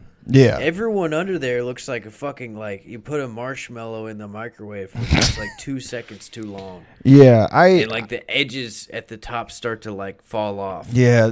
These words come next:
Speaker 1: like, the in-, the outside gets crispy and leathery, but the inside's still gooey.
Speaker 2: I could throw a harpoon from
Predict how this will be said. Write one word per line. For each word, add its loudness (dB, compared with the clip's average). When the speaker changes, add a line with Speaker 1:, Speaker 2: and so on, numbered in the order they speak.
Speaker 1:
like, 6
the 6
in-, 0
the 8
outside 8
gets 2
crispy 6
and 2
leathery, 6
but 2
the 2
inside's 0
still 0
gooey. -2
Speaker 2:
I -2
could -8
throw 2
a 0
harpoon -4
from -2